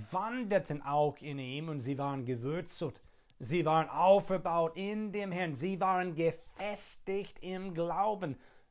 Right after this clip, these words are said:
so wie ihr gelehrt worden seid. Was ist gelehrt worden damals? Das Wort Gottes.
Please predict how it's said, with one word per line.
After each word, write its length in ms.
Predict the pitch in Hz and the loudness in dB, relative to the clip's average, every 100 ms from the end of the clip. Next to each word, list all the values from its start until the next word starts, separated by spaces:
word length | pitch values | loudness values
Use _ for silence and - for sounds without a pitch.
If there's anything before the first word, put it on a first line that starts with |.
| - | -16
so 680 | 98 104 135 160 170 170 131 | -12 -6 4 6 6 2 -2
wie 340 | 147 165 165 160 | -6 -4 -4 -6
ihr 320 | 156 156 156 | -6 -4 -4
gelehrt 760 | 143 143 143 135 135 143 139 - _ _ _ | -4 -2 -2 -2 -4 -4 -6 -10 _ _ _
worden 760 | 101 101 123 135 127 123 117 - _ | -12 -6 -2 0 0 -4 -8 -12 _
seid. 440 | - - - 147 107 | -16 -10 -8 -8 -6
Was 220 | 151 160 | -6 -6
ist 400 | - 165 - - - - _ _ _ _ - | -6 -8 -8 -12 -18 -20 _ _ _ _ -8
gelehrt 380 | 147 156 214 180 | -2 0 0 0
worden 320 | 196 208 220 | -2 -2 -4
damals? 520 | 214 214 214 233 - - _ _ | -4 -2 -2 -4 -10 -20 _ _
Das 360 | 123 127 - - - | -8 -6 -8 -12 -16
Wort 560 | 107 113 131 156 - - _ _ - | -8 -4 -4 -6 -12 -20 _ _ -12
Gottes. 680 | 233 220 - 185 - - | -6 -6 -8 -14 -14 -18